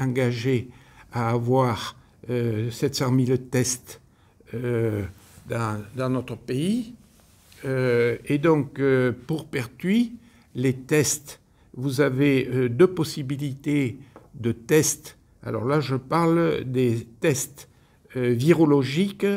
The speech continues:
R T-P C R, c'est-à-dire les tests qui se font avec un écouvillon dans le nez,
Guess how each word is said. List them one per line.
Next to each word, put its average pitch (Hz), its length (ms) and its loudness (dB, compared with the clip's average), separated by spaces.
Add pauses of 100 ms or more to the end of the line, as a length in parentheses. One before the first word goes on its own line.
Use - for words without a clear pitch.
(180)
R 139 240 0 (100)
T-P 170 300 -2
C 143 400 2
R, 98 180 -6 (300)
c'est-à-dire 131 640 -2
les 123 160 2
tests 170 320 -2
qui 127 120 -12
se - 140 -6
font 160 320 -2
avec 127 400 0
un 120 200 2
écouvillon 147 540 0
dans 135 240 2
le 135 100 2
nez, 131 340 2